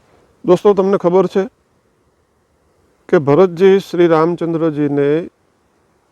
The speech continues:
પાછા અયોધ્યા લાવવા માટે ગયા, તો એની સાથે મોટી વિશાળ સેના લઈને શા માટે ગયા?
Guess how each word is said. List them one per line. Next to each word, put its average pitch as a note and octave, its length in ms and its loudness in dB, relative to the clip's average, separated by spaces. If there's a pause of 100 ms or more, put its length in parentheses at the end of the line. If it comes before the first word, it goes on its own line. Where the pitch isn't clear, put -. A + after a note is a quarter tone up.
(560)
પાછા D3 300 0
અયોધ્યા D3 440 2
લાવવા C3 360 2
માટે B2+ 300 -4
ગયા, C3+ 320 -4 (2500)
તો E3+ 160 4
એની E3+ 220 2
સાથે F3+ 400 0 (1300)
મોટી D#3+ 360 2
વિશાળ E3 500 0
સેના F3 380 0
લઈને D#3+ 280 2
શા C#3+ 200 -4
માટે A#2 260 -8
ગયા? G#2+ 260 -14